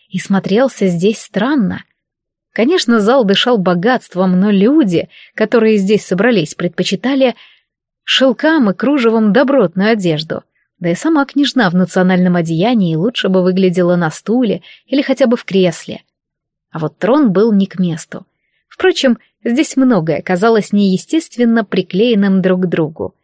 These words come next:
как картинки из разных книжек на одном листке. Правителя Западного Королевства эльфов представили по полной форме. Меня почему-то назвали воспитанницей, чем сразу низвели до какой-то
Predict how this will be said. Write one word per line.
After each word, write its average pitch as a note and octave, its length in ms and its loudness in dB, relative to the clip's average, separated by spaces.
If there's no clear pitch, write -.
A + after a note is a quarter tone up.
как B3 160 -4
картинки A3+ 520 0
из F3+ 80 2
разных F#3 340 0
книжек A3+ 420 0
на F#3+ 120 0
одном G3 240 2
листке. - 480 -4
Правителя F3+ 480 0
Западного E3+ 460 -2
Королевства F3+ 640 -2
эльфов B3 400 -4
представили F#3+ 560 -2
по F3 160 -4
полной F#3 320 0
форме. - 500 -10
Меня C#4+ 280 2
почему-то B3 420 -2
назвали F#3+ 340 2
воспитанницей, F#3 880 -2
чем A3+ 180 0
сразу D4+ 580 2
низвели G#3+ 720 2
до A3+ 220 0
какой-то A3+ 720 -2